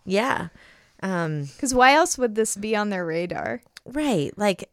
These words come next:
Speaker 1: I, I just don't think that someone's gonna call the cops about this.
Speaker 2: 'Cause it's, like, one of those, like, emails where, "Oh, don't, um, respond to this Nigerian prince.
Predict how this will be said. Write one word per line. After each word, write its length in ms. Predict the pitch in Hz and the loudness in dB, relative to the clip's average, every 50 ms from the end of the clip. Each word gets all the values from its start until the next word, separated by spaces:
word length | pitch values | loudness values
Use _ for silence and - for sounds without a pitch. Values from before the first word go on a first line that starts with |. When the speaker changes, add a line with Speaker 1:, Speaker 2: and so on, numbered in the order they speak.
| _ _ - | _ _ 0
Speaker 1:
I, 220 | 262 320 349 - - - | 2 2 2 2 2 0
I 80 | 285 | 0
just 320 | 285 311 311 277 240 196 165 | 2 0 -2 -4 -4 -6 -4
don't 360 | - 190 185 185 185 - - | -2 -2 -2 -2 -6 -8 -6
think 260 | - 180 170 165 160 | -6 -4 -4 -4 -4
that 180 | - 107 - - | -6 -8 -10 -6
someone's 560 | - 160 156 151 147 143 143 139 - - - _ _ _ _ - - | -6 -6 -4 -4 -4 -6 -6 -8 -10 -12 -14 _ _ _ _ -16 -6
gonna 260 | - 170 156 147 143 139 | -4 -2 -2 -2 -4 -6
call 220 | - - - 76 | -8 -8 -8 -8
the 100 | - - | -10 -12
cops 400 | - - - - - - - - | -14 -14 -16 -16 -16 -18 -20 -20
about 260 | - _ _ _ _ | -20 _ _ _ _
this. 80 | - - - | -20 -8 -4
Speaker 2:
'Cause 180 | - 349 277 | -2 0 0
it's, 160 | 359 349 - | 0 0 2
like, 160 | 415 392 330 277 | 2 0 0 0
one 180 | 262 269 277 | 0 0 0
of 120 | 277 277 254 | 0 2 2
those, 200 | 262 254 254 240 | 2 2 2 2
like, 320 | 233 214 208 202 - - - | 0 -2 -2 -4 -8 -12 -12
emails 500 | 226 226 233 226 220 214 208 202 208 196 | -8 -6 -4 -2 -2 -2 -2 -2 -2 -2
where, 360 | 202 196 190 185 180 175 - - - | -2 -2 0 0 0 -2 -4 -4 0
"Oh, 260 | 208 214 220 214 202 | 2 4 4 4 2
don't, 400 | 196 190 202 208 214 214 214 - - - | 0 0 0 0 2 0 -2 -4 -6 -4
um, 320 | 196 202 196 190 190 185 | -2 -2 -2 -2 -4 -6
respond 420 | 185 196 - - 202 190 190 190 202 | -6 -8 -6 -6 -4 -4 -4 -4 -6
to 100 | - 202 | -8 -8
this 400 | 180 180 180 180 - - - - | -6 -4 -4 -4 -4 -6 -6 -6
Nigerian 560 | 190 190 190 190 185 196 190 190 185 180 175 | -6 -6 -6 -4 -4 -2 -2 -2 -2 -4 -6
prince. 760 | 180 - - 180 165 131 143 180 - - - - - - - | -8 -6 -6 -6 -6 -6 -8 -10 -8 -8 -8 -10 -10 -14 -18